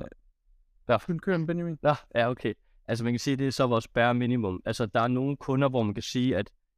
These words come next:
Speaker 1: vi ikke helt har fået vores performance, øhm, fee til gode endnu, fordi der er nogle af vores kunder, hvor vi sådan har trukket dem ind, og så sagt, "Okay, ved du hvad, der skal lige være bygget et fundament først her. Vi skal have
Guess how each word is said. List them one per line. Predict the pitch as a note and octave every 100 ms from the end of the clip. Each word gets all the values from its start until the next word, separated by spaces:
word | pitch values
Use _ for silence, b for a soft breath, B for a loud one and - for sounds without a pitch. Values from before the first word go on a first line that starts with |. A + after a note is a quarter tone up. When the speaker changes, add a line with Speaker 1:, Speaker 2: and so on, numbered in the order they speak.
| -
Speaker 1:
vi | B2 A#2+
ikke | -
helt | D3 A#2
har |
fået | G2+ A2+ G#2+
vores | G2+ -
performance, | A2+ - A#2 C3 A2+ - - -
øhm, | G#2 F#2+ F#2+ F2+ -
fee | A#2
til | - A2
gode | B2 C3+
endnu, | B2 A2
fordi | A2 A2 A#2+ A#2+ - _ _ -
der | A2+
er |
nogle | B2+
af | A2
vores | G#2
kunder, | - B2 B2
hvor | A2+
vi | G2+
sådan | G#2 A#2
har | G#2
trukket | - F#2+ F#2
dem |
ind, | B2 B2
og | -
så | A2
sagt, | G2+ G#2 G2+ -
"Okay, | A2 A#2+
ved | A2
du |
hvad, | G2+ A2 _ _ _ -
der | G#2+
skal | - B2
lige | B2
være | G#2+
bygget | - B2 A2
et |
fundament | - G#2+ G#2 A2 G#2+
først | - F#2 -
her. | F#2
Vi | F#2+
skal | F#2+ -
have | G2 F#2+